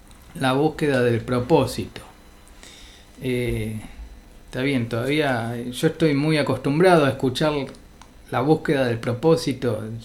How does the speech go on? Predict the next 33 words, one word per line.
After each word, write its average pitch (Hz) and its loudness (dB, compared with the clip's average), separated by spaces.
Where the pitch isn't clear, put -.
Para 120 -2
mí 151 0
es - -4
algo 143 2
muy, 139 0
muy 147 -2
natural, 139 0
pero 117 -4
sé 165 0
que 160 0
para 131 0
muchas 147 -2
personas 135 -2
no 139 0
lo 131 2
es. 147 0
Hay 127 -2
gente 165 4
que 127 -2
por 120 -4
primera 147 2
vez 175 2
se - -4
entera 147 4
de 131 -2
que 120 0
hay 160 4
ejercicios 151 0
para 120 0
la 117 0
búsqueda 120 0
del 110 -2
propósito. 110 -4